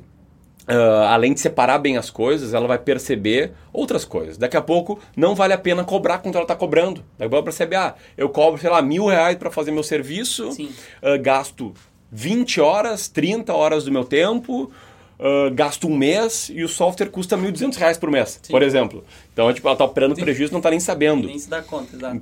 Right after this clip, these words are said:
Speaker 1: Então, esse é o primeiro passo. Organizar a casa no sentido de, cara, conta pessoal, conta pessoal, conta empresarial é conta empresarial. Segundo passo,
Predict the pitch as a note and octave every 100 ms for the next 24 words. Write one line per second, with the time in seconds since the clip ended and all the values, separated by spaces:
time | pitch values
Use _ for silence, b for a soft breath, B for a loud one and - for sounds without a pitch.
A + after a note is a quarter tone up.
0 | - C#3 C#3 C#3 F3 A#3 G#3 G#3+ - G2
1 | - - C3 C#3+ D3+ B2 A2 B2+ F3 -
2 | C3+ D3 - C#3 D#3 E3 D3+ D3+ C3+ -
3 | D3 B2+ - C3+ G2+ - B2 A#2 G2 G#2+
4 | A2+ G#2 G2+ F#2+ - - F#3 F3 E3+ b
5 | b D#3 D3+ D3 C3 A#2 A#2+ C3+ C3+ _
6 | C3 - C3 B2+ B2 B2 A#2+ G2+ F2+ b
7 | b b - D#3 E3 F3+ E3 D#3+ F#3+ F#3+